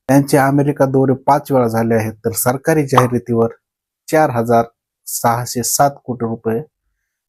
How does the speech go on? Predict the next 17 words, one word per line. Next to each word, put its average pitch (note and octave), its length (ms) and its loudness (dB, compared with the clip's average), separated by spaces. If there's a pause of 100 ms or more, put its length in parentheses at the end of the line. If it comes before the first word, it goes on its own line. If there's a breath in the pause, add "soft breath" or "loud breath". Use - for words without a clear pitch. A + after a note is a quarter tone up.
(120)
खर्च C#3 260 -2
झालेले A2 380 -2
आहे. - 160 -14 (180)
गेल्या C3+ 200 6
साडेचार C#3 600 2
वर्षात B2 680 -4
सरकारने A#2+ 560 -2
पंतप्रधान C3 720 0
नरेंद्र D3 380 2
मोदीच्या B2+ 400 2
परदेश B2+ 420 -2
दौऱ्यावर A#2+ 460 2
आणि A#2 180 -2 (480 soft breath)
सरकारी D3+ 500 -2
जाहिरातीवर A#2+ 680 2
नऊशे B2+ 340 2
वीस C3+ 280 2